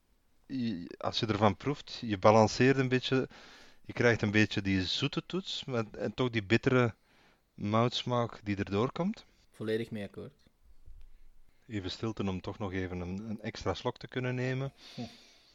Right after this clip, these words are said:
Speaker 1: De Sint Bernardus daarentegen, die vind ik iets zoeter van smaak. Eh, de, dus die bitterheid zit een beetje meer, eh, verstopt achter die zoet-,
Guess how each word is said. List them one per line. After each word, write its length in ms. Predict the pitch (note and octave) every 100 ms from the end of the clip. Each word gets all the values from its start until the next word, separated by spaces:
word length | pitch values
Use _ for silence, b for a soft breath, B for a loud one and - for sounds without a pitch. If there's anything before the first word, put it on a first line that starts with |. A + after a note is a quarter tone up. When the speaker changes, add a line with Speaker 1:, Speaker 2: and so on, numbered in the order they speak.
| B - _ _ _
Speaker 1:
De 140 | A2+
Sint 260 | A2+ C3+ B2
Bernardus 480 | A#2+ A#2 D3+ G#3 F3
daarentegen, 840 | E3 E3+ E3 E3+ F3 F3+ F3 F3 - _ _ _
die 220 | A#2 C3
vind 160 | C3+ C3
ik 140 | - - -
iets 500 | A3 - - - A2
zoeter 480 | C#3+ F#3 D#4+ - - B B B B
van 260 | C3 D3+ D#3
smaak. 460 | - F3 G#3 G#3+ - -
Eh, 100 | D#3+ A#2+ A#2+ B2 B2+ B2 A#2+ -
de, 500 | - G#2+ A2 - E2+
dus 260 | G2 A2 G#2
die 120 | A2
bitterheid 440 | G2+ B2 C#3+ C#3
zit 140 | - -
een 100 | A#2+
beetje 240 | A#2 -
meer, 320 | A2+ A#2+ A#2+
eh, 640 | A2 A2+ A2 A2 G#2+ G#2+ G#2
verstopt 640 | F#2+ G2+ - - - - -
achter 320 | A#2+ - C3
die 100 | B2+
zoet-, 360 | C#3+ - -